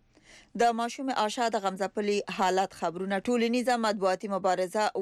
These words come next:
وپاروله چې دغه کورنۍ بیرته د نورا ټاپو ته ونه لیږل شي. سلګونه مظاهرچیانو د روغتون مخکې په لاره کې خنډونه واچول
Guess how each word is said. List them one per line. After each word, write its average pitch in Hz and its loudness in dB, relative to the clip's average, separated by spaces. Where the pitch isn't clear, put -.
وپاروله 233 0
چې 208 -2
دغه 190 -2
کورنۍ 196 0
بیرته 254 0
د 220 2
نورا 226 0
ټاپو 190 -2
ته 196 2
ونه 208 -2
لیږل 160 -2
شي. 190 -2
سلګونه 262 0
مظاهرچیانو 208 0
د 190 0
روغتون 185 -4
مخکې - -4
په 220 4
لاره 240 0
کې 233 -2
خنډونه 202 -2
واچول 240 0